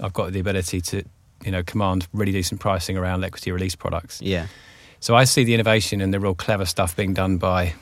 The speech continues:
Speaker 1: um, you know, banks that have captive insurers, and there's one obvious one that's pretty much top of the tree, um,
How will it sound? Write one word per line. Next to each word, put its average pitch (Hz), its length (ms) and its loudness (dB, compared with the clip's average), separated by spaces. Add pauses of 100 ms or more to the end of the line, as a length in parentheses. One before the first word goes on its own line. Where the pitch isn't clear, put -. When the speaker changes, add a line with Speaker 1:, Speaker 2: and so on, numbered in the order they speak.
(240)
Speaker 1:
um, 90 400 -2
you 101 80 -6
know, 90 100 -4
banks 92 580 -4 (120)
that - 120 -6
have 98 380 -2
captive - 400 -4
insurers, 95 500 -2
and 90 80 -4
there's 95 100 -6
one 92 140 -2
obvious 90 320 -4
one 90 180 -2
that's 85 140 -6
pretty - 220 -4
much - 200 -4
top 95 180 -4
of 92 60 -8
the 92 60 -6
tree, 110 320 0 (720)
um, 95 340 0